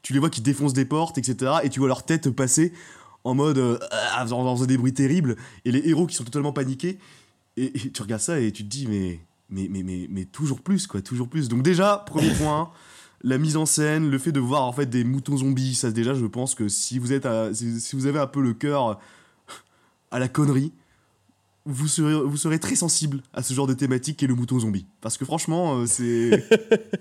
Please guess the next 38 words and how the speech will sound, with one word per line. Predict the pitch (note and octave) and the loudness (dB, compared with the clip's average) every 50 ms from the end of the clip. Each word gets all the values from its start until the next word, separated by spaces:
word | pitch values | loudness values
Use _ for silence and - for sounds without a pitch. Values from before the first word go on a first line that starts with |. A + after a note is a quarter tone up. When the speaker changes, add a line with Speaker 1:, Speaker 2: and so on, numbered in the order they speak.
| - - F3 - _ _ _ _ - _ _ - - - - F#3+ G3 F#3+ - D#4+ - D#3+ | -8 -12 -14 -14 _ _ _ _ -20 _ _ -16 -10 -6 -6 -4 -2 -2 0 0 0 0
Speaker 1:
j'ai, | C3+ E3+ | -2 -2
j'ai | D#3+ D3+ F3 | 0 2 2
rien | F3 G#3 F#3+ | 2 2 2
d'autre | A3+ A3+ - A3 | 0 0 0 2
à | B3 | 2
dire, | C4+ A#3+ F#3+ | 4 4 2
hein. | G3 - | 0 0
Vraiment, | - E3 G3+ A3+ | 0 0 0 0
tout | - A#3+ G3+ A3 | 0 0 0 2
est | |
résumé. | F#3 G3+ F#3 F#3 A3+ C4 G3 - | 4 4 4 4 2 0 0 0
Un | C#3+ C#3 | -2 0
mouton | D#3+ G3+ G3 G#3 G3 | 0 0 0 0 0
zombie, | F#3 F#3+ F#3+ A#3 A3+ | 2 2 2 2 2
quoi, | - D3+ C#3 | 2 0 0
les | C3+ C3 | 2 2
gars. | B2 C3 B2+ | 0 0 0
Genre, | A#2 B2+ B2 B2 B2 | 0 -2 -2 -2 -2
c'est, | B2 - B2 A#2 A#2 | -2 -2 -2 -4 -4
c'est | - A2+ | -4 -6
quand | G2+ C3 | -4 -4
même, | C3 C3 A#2+ - - _ _ _ _ _ _ _ - | -4 -4 -6 -10 -14 _ _ _ _ _ _ _ -14
c'est | - - C#3 | -8 -8 -6
quand | - C3 - F3 | -4 -2 -2 -2
même, | D#3 C#3 A#2+ G#2+ - - - - - - - - _ - | 0 0 -2 -4 -4 -8 -20 -20 -20 -20 -20 -20 _ -8
c'est | - - C3 | -4 -4 0
quand | C#3+ C#3 | 0 2
même | C#3 D3 - | 0 0 2
ouf. | - F#4 F#4+ - - - - - - - - - - - _ _ _ _ | 0 0 0 -2 -8 -16 -20 -20 -20 -20 -20 -20 -20 -20 _ _ _ _
Speaker 2:
C'est, | - - - - - C3 | -12 -10 -8 -6 -4 -2
Speaker 1:
Et | |
Speaker 2:
c'est | C3 B2+ B2 | 0 0 2
vrai | B2 C3 C3 | 2 2 2
que, | B2+ - | 2 0
euh, | A2 G2+ G2+ G2+ G2 F#2+ F#2 F2+ F#2 F#2 F2+ | 0 2 2 2 2 2 0 0 -2 -4 -2
ouais, | F#2+ G2+ - - | -4 -4 -4 -4
ouais, | - G#2+ G#2+ G2+ G2+ | -4 -2 -2 -2 -4
pff, | - - - - - - _ _ _ - - A2+ | -6 -10 -20 -20 -20 -20 _ _ _ -12 -10 -10